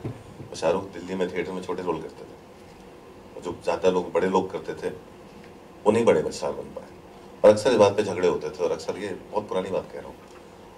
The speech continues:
और मैं उसको सुनता था, मैं ये बात कहता था, "यार, आपका काम एक्टिंग करना, आपका काम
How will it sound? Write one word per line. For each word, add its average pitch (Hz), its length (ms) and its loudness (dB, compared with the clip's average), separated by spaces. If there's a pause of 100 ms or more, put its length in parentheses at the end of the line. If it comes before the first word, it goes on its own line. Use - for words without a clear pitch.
(140)
और - 60 2
मैं 120 220 4
उसको - 400 0
सुनता 107 320 4
था, 117 80 4
मैं 117 120 4
ये 120 100 0
बात 120 220 4
कहता 107 220 2
था, 117 40 6
"यार, 123 220 4 (1500)
आपका 120 220 6
काम 127 180 8
एक्टिंग - 280 0
करना, 82 220 -8
आपका 80 260 -12
काम 101 160 -4